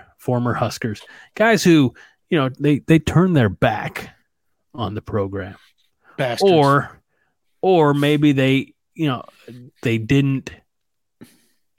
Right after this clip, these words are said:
Speaker 1: you know, they, they didn't, uh, not necessarily carry, carry themselves appropriately while they were here, but, but they've, they've embarrassed themselves and, and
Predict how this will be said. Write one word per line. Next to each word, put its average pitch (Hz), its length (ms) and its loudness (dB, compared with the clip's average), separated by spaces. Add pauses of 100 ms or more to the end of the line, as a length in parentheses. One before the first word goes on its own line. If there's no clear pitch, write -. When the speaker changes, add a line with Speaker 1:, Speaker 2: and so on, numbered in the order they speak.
(1120)
Speaker 1:
you 147 160 -4
know, 104 160 -8
they, 120 240 -6
they 131 200 0
didn't, 165 340 0 (680)
uh, 107 360 -6 (380)
not 165 200 -4
necessarily 131 360 -4
carry, 135 400 0
carry 135 220 0
themselves 117 520 -2
appropriately 120 680 -2
while 107 200 -2
they 107 100 -2
were 107 120 -2
here, 135 360 2
but, 120 240 0 (300)
but 143 120 -2
they've, 180 320 2 (400)
they've 160 220 2
embarrassed 151 580 0
themselves 131 600 -2
and, 131 240 -6
and 123 440 -6